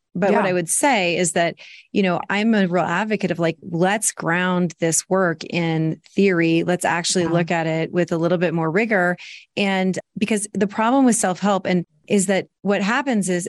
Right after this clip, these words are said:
Speaker 1: and by the way, well-intended, like, I'm not suggesting that this is all necessarily bad. I'm sure that we
Speaker 2: Totally.
Speaker 1: could find examples where, uh, like, you know, someone who's maybe less than honorable, but in general, I would say what happens is someone has, like, their own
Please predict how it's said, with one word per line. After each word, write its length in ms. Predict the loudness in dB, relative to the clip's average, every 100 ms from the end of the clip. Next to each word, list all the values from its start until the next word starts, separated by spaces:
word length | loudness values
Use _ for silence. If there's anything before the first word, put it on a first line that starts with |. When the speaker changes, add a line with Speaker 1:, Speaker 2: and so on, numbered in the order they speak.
| -2
Speaker 1:
and 260 | 2 2 2
by 120 | 0
the 100 | 2
way, 200 | 2 0 -6 _ _ 0
well-intended, 800 | 2 4 4 4 4 4 4 2
like, 200 | -2 0
I'm 160 | 2
not 260 | 2 2 0
suggesting 580 | -4 -2 -2 0 -2 -2
that 120 | -2
this 180 | -2 0
is 120 | 0
all 380 | 2 2 0 0
necessarily 640 | 0 0 0 0 0 0
bad. 640 | -2 -2 -2 0 -2 -2 -4 -2
I'm 120 | 0
sure 240 | 2 2
that 60 | 0
we 60 |
Speaker 2:
Totally. 200 | 0 -2
Speaker 1:
could 60 | -2
find 180 | -4 -4
examples 520 | -4 -4 -4 -4 -2
where, 340 | -2 -2 -4 _
uh, 260 | -10 -8 -8
like, 300 | -2 -2 -2 -2
you 140 | -2
know, 160 | -2 -4
someone 300 | 0 0 2
who's 160 | 2
maybe 180 | 0 0
less 200 | 0 -2
than 100 | 0
honorable, 400 | 2 2 2 2
but 100 | 0
in 80 | 2 2
general, 320 | 2 2 2
I 120 | 2
would 140 | 2 0
say 120 | 0
what 140 | 0
happens 320 | 0 -2 -2 0
is 120 | 0
someone 280 | 0 0 0
has, 180 | 0
like, 140 | -2 -6 -2
their 180 | -2 0
own 480 | 2 4 4 4